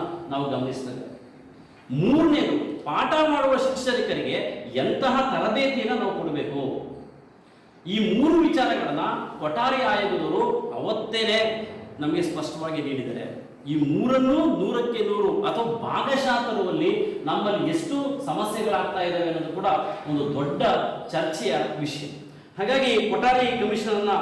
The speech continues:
ನಾನು ಈ ಸಂದರ್ಭದಲ್ಲಿ ಅಭಿಮಾನದಿಂದ ನೆನೆಸ್ಕೊಳ್ಳಿಕ್ಕೆ ಇಷ್ಟಪಡ್ತೇನೆ. ಅವರು, ಅವ್ರು ಹಾಕೊಟ್ಟಂತ ಆದರ್ಶಗಳೇ ಇವತ್ತಿಗೂ ಕೂಡ ನಾವು ತಲುಪಲಿಕ್ಕೆ ಆಗ್ತಾ ಇಲ್ಲ. ಅದಾದ್ಮೇಲೆ ತಮ್ಮೆಲ್ಲರಿಗೂ ಗೊತ್ತಿದೆ,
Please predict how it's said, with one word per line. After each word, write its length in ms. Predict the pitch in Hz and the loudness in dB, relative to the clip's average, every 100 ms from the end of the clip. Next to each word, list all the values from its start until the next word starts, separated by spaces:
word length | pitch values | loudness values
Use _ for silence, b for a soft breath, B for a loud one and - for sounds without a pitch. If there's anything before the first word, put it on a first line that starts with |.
| - - | -2 -4
ನಾನು 460 | 170 175 175 175 180 | -2 0 0 0 -2
ಈ 80 | 190 | -2
ಸಂದರ್ಭದಲ್ಲಿ 880 | 175 180 190 180 175 180 165 - - - | 0 2 2 2 2 2 2 0 -6 -8
ಅಭಿಮಾನದಿಂದ 640 | 151 190 196 190 180 175 156 | -2 0 2 4 4 2 0
ನೆನೆಸ್ಕೊಳ್ಳಿಕ್ಕೆ 520 | 151 - 170 143 143 | -2 -2 -2 -2 -2
ಇಷ್ಟಪಡ್ತೇನೆ. 800 | 160 147 135 151 190 - - - - | -4 -4 -4 -4 -4 -4 -6 -10 -2
ಅವರು, 300 | - 262 269 | 2 4 4
ಅವ್ರು 160 | 247 | 4
ಹಾಕೊಟ್ಟಂತ 440 | - 220 254 247 226 | 4 2 2 0 0
ಆದರ್ಶಗಳೇ 1000 | 220 220 269 269 285 269 208 160 - - | 0 2 2 2 2 2 4 2 2 -2
ಇವತ್ತಿಗೂ 560 | 165 247 247 285 285 302 | -2 0 2 4 4 4
ಕೂಡ 160 | 277 | 4
ನಾವು 280 | 254 240 226 | 2 4 2
ತಲುಪಲಿಕ್ಕೆ 760 | 214 208 214 202 202 - - - | 0 0 0 0 2 0 -2 0
ಆಗ್ತಾ 260 | 170 - 202 | 0 0 2
ಇಲ್ಲ. 120 | 196 | 2
ಅದಾದ್ಮೇಲೆ 880 | 190 180 185 190 196 185 185 - - | 2 2 2 2 0 0 0 -4 -2
ತಮ್ಮೆಲ್ಲರಿಗೂ 380 | 175 180 180 190 | 0 2 2 2
ಗೊತ್ತಿದೆ, 380 | 190 185 180 | 2 2 0